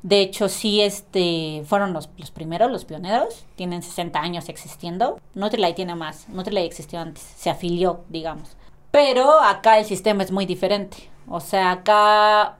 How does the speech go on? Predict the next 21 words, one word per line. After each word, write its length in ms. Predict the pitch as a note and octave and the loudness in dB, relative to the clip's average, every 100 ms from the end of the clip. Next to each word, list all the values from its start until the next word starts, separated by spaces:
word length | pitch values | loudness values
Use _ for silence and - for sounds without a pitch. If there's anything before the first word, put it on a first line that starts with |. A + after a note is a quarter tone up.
| - | -4
una, 400 | A3 A#3+ C4 C4+ | 0 2 2 2
la 100 | A3 | 0
inversión 380 | F3 E3 F3 E3 | -2 -4 -4 -6
es 60 | |
más 180 | D#3 D3+ | -8 -2
baja. 720 | G3 A3+ A3 A3+ A3 A3 A3 F3+ | 2 4 4 4 6 6 4 4
Dos, 320 | G3 G#3 G#3+ | 2 4 2
hay 100 | G3 | -2
un 60 | F3+ | -4
sistema 300 | E3+ F#3 E3 | -6 -6 -8
educativo, 960 | D#3+ D#3+ D#3 A3 A#3 A3+ G3 G#3+ G#3+ G#3 | -8 -8 -6 -4 -2 -2 2 2 2 0
que 80 | F3 | -6
es 80 | |
lo 140 | E3 F3 | -6 -8
principal, 580 | E3 E3 E3 G3 F#3 E3+ | -10 -14 -6 -2 0 -2
¿no? 80 | |
O 40 | F3 | -6
sea, 160 | F#3 F3 | -6 -6
te 60 | |
enseñan 500 | F3 E3+ A3 A#3+ A3+ | -6 -4 0 0 2
a 240 | B3 D4 | 2 0